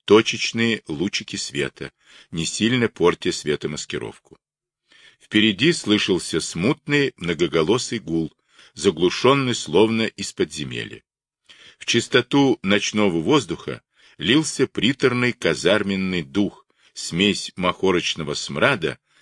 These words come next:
с прелой вонью потных портянок. «Осторожно, ступеньки», предупредил младший лейтенант.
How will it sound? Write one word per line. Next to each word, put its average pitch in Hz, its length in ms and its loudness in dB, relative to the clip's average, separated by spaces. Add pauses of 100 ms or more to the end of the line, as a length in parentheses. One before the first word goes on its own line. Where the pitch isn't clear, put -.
с - 180 -12
прелой 107 440 4
вонью 110 480 2
потных - 500 -2
портянок. 58 640 -8 (840)
«Осторожно, 90 640 0
ступеньки», 73 720 -4 (320)
предупредил 78 640 -4
младший 73 400 -6
лейтенант. 65 580 -12